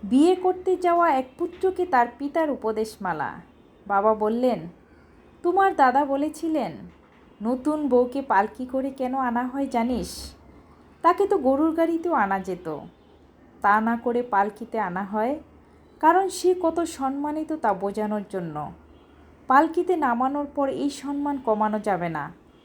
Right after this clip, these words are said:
সারা জীবন পালকির সম্মানই তাকে রাখতে হবে।" নতুন বউ পালকিতে উঠে কি করে জানিস? কাঁদে। কেন কাঁদে? শুধু ফেলে আসা স্বজনদের জন্য না,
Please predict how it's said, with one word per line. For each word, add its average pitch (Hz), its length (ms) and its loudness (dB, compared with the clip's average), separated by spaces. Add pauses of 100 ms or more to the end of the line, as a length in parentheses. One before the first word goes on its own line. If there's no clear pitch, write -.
(260)
সারা 262 460 2
জীবন 269 520 -4
পালকির 226 440 0
সম্মানই 269 680 -6
তাকে 214 260 -6
রাখতে 180 340 -4
হবে।" 175 380 -4 (1160)
নতুন 359 380 2
বউ 370 160 4
পালকিতে 311 560 2
উঠে 285 300 -6
কি 285 200 -8
করে 311 280 -4
জানিস? 220 640 -4 (440)
কাঁদে। 190 380 0 (560)
কেন 320 260 0
কাঁদে? 349 400 0 (720)
শুধু 392 340 4
ফেলে 330 320 0
আসা 339 280 -2
স্বজনদের 254 600 -4
জন্য 214 280 -2
না, 156 300 -4